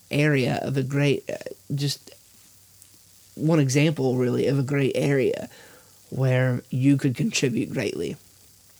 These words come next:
The implications of the process that I just mentioned are rapid continental shifting, the rapid movement of water,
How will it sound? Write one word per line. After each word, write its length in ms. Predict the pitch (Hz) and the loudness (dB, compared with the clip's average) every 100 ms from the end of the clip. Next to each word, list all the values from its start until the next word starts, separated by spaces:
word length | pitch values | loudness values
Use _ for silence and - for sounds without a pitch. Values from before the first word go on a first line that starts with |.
| _ _ - - - _ _ _ _ - - - - | _ _ -20 -20 -20 _ _ _ _ -20 -18 -16 -6
The 180 | 143 120 | -2 0
implications 800 | 151 180 151 175 190 156 139 135 | 0 0 4 4 4 4 2 2
of 400 | - 135 139 - - - - - | 0 0 0 -2 -10 -20 -20 -12
the 120 | 131 139 | -6 -4
process 580 | - 160 160 156 131 | 2 2 2 2 2
that 100 | - | 2
I 120 | 135 131 | 2 2
just 260 | 135 - | 0 0
mentioned 500 | 147 147 147 - 202 - - - - - - | 2 2 0 -2 -6 -10 -20 -20 -20 -20 -6
are 160 | 143 139 | 0 2
rapid 640 | 120 131 143 151 156 139 | 2 4 4 4 0 0
continental 580 | - 147 147 151 147 143 | 0 0 2 2 2 2
shifting, 640 | - - 151 - 160 180 - - - _ _ - - - - - - - | 0 0 0 0 0 0 -4 -14 -20 _ _ -20 -20 -20 -20 -20 -12 -2
the 180 | 139 | 2
rapid 580 | 135 135 143 147 151 135 - | 4 6 4 4 2 2 2
movement 1080 | 143 135 135 143 151 156 156 165 - - - - - - _ - _ _ | 0 4 6 6 4 4 4 2 -2 -10 -20 -20 -20 -20 _ -20 _ _
of 200 | - 131 | -4 -2
water, 500 | 127 131 131 135 165 | -2 0 0 0 -2